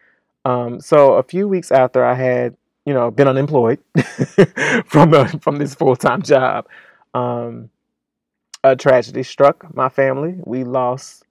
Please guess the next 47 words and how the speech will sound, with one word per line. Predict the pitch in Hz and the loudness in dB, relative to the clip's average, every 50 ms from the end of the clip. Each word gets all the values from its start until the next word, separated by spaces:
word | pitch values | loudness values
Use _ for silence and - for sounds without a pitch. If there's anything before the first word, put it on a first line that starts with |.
| - | -4
our | - 127 123 123 123 123 120 120 120 120 123 131 - _ _ _ _ - | -2 -2 0 0 -2 -4 -4 -6 -8 -10 -12 -16 -20 _ _ _ _ -10
matriarch | - 120 127 131 - - 135 131 127 127 131 - _ _ _ - | -4 -2 -2 -2 -2 -2 -2 0 0 0 -2 -4 _ _ _ -4
of | 131 127 | -4 -4
the | 123 | -4
family, | 117 - 127 127 127 123 127 127 131 139 | -4 -6 -6 -6 -6 -6 -8 -8 -8 -8
my | 139 127 120 117 | -8 -8 -8 -6
Big | 110 113 131 131 131 | -2 -2 -2 -2 -2
Ma, | 131 131 131 135 143 156 156 _ _ _ _ | -4 -4 -4 -4 -6 -10 -14 _ _ _ _
grandmother, | - 127 131 127 127 127 123 | -4 -4 -2 0 -2 -2 -4
for | - 127 | -4 -2
those | 120 127 123 120 - | -2 -2 -2 -2 -4
who | - | -4
don't | 127 123 117 | -6 -6 -4
know | 117 117 120 | -6 -8 -6
what | 120 120 120 | -6 -6 -6
a | |
Big | 113 127 123 - | -8 -10 -8 -8
Ma | 127 127 | -8 -8
is, | 120 120 120 123 - | -6 -6 -8 -8 -8
but | - 117 | -8 -8
my | 117 117 | -8 -8
Big | 113 107 131 127 104 | -4 -2 -2 -2 -2
Ma, | 120 120 123 135 143 _ _ _ _ _ _ _ _ - | -4 -8 -8 -8 -10 _ _ _ _ _ _ _ _ -12
um, | - 120 120 | -10 -8 -6
had | 127 123 123 | -4 -4 -4
a | 123 | -4
heart | 120 - 160 160 151 | -4 -2 -2 -2 -4
attack | 135 - - 117 107 98 - | -4 -6 -4 -4 -4 -4 -6
at | - 127 123 - | -6 -6 -6 -6
church | - - - 135 120 117 - | -8 -4 -2 -2 -2 -2 -6
one | - 120 120 120 | -10 -10 -10 -8
Thursday | - 123 120 120 120 123 110 120 123 127 | -6 -4 -4 -4 -4 -6 -6 -6 -6 -6
night, | 123 120 120 120 117 117 - _ _ _ _ _ _ _ _ _ _ | -6 -6 -8 -8 -8 -10 -12 _ _ _ _ _ _ _ _ _ _
one | - 120 120 117 | -10 -10 -8 -6
Thursday | - 127 127 123 117 110 123 120 | -4 -2 -2 -2 -2 -4 -6 -8
evening, | - 123 123 120 - - 104 107 101 | -6 -8 -10 -10 -10 -12 -14 -12 -12
and | 107 120 120 117 | -12 -10 -12 -12
she | - - - 123 120 120 120 120 | -14 -12 -12 -10 -10 -8 -10 -10
spent | 117 - 120 120 | -12 -12 -14 -14
some | - 117 | -12 -12
time | 127 120 117 | -10 -10 -10
in | 120 | -8
the | 127 | -6
hospital, | 139 143 143 135 - 147 147 143 139 139 | -4 -4 -4 -4 -4 -6 -4 -4 -4 -6
was | 127 - 107 110 - | -6 -8 -10 -10 -10
transitioned | 120 120 110 117 120 117 - 117 107 - | -12 -12 -8 -8 -10 -8 -10 -14 -14 -14
to | - - 123 120 117 113 113 110 | -12 -10 -8 -6 -6 -8 -8 -12